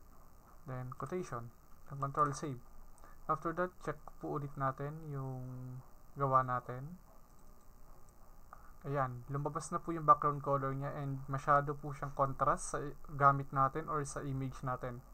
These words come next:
So, ang pwede nyo pong gawin para ma-, mabilis nyo pong mabago yung background color nyo is right click nyo po, then click inspect.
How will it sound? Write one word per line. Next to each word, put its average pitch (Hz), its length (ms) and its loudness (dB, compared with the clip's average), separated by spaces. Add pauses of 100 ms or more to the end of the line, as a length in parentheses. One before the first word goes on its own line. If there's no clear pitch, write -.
(540)
So, 170 160 6
ang - 80 -2
pwede 190 180 4
nyo 214 140 -2
pong 214 160 -2
gawin 190 400 6
para 156 240 10
ma-, 165 240 2
mabilis 165 420 2
nyo 175 140 0
pong 165 180 -4
mabago 156 380 6
yung 156 240 0
background 156 320 4
color 160 260 0
nyo 156 140 -6 (180)
is - 300 -8 (2250)
right 185 220 4 (100)
click 208 240 -8
nyo 208 140 -4
po, 180 180 2
then 170 240 -2
click 160 300 -6
inspect. 143 640 -4